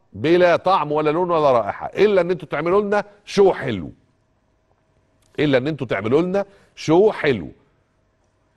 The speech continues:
تورونا بكره حلاوه الكره المصريه في القطبين وهم بيمتعونا بمهاراتهم وفنياتهم واخلاقهم. هو ده المطلوب. عشان كده بقول لكم هي مبروك، مباراه منزوعه العصبيه،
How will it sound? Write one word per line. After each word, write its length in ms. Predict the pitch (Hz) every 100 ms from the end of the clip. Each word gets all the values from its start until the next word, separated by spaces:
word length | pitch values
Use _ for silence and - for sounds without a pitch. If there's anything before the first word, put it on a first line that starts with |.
| -
تورونا 360 | 117 117 156
بكره 280 | 139 180 160
حلاوه 520 | 123 - 135 175 170 135
الكره 300 | 113 170 160
المصريه 640 | 131 120 143 180 208 202
في 380 | 160 160 180 143
القطبين 580 | 131 - 107 147 220 214
وهم 280 | 156 170
بيمتعونا 680 | 135 131 120 - 110 175 180
بمهاراتهم 760 | 151 117 107 110 180 160 156 147
وفنياتهم 760 | 120 110 110 165 - 190 190 - _ -
واخلاقهم. 680 | 139 160 131 120 90 - 57 _ _ _ -
هو 200 | 139 135
ده 200 | 135 147 _ _ _ _ -
المطلوب. 500 | 147 117 - 69 - _ _
عشان 140 | - 92
كده 160 | 139
بقول 260 | 120 95 117
لكم 180 | 165 160
هي 160 | 131
مبروك، 420 | 123 107 110 160 104
مباراه 460 | 104 110 147 202 - _ _ -
منزوعه 680 | 127 131 107 170 180 123 -
العصبيه، 720 | 117 107 113 123 156 175 190